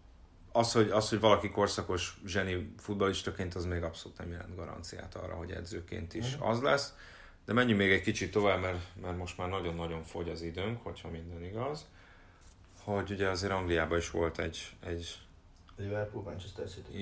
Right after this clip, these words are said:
Speaker 1: Így van, ami ugye a Liverpool három egyes győzelmével zárult. Hát itt azért ebben, ezen a mérkőzésen voltak elég ellenmondásos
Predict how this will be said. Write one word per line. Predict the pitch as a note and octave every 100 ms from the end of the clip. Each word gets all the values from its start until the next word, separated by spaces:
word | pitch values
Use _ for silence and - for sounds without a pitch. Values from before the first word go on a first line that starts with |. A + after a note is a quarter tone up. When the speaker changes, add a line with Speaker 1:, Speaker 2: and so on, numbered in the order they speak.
| -
Speaker 1:
Így | G1+
van, | - G#2
ami | F#2 -
ugye | -
a | - F2
Liverpool | G2+ F#2+ F2 F2+ F#2+
három | F2 F2 F2
egyes | E2+ F2 E2+
győzelmével | E2+ E2 E2+ E2 E2 D#2+ E2
zárult. | G#2 A#2 B2 A#2 G#2+ - - - - - - -
Hát | - A#2 A2
itt | F#2
azért | G2+ F2+ F#2+
ebben, | F#2 F2 F#2 F2+ F2+ -
ezen | F#2 F2
a | F2
mérkőzésen | F2 E2+ F2+ E2+ E2+ - F2
voltak | F2+ F2 E2+
elég | F2 F2 E2+
ellenmondásos | F2 E2+ E2+ E2+ E2+ E2+ - F#2 F2 -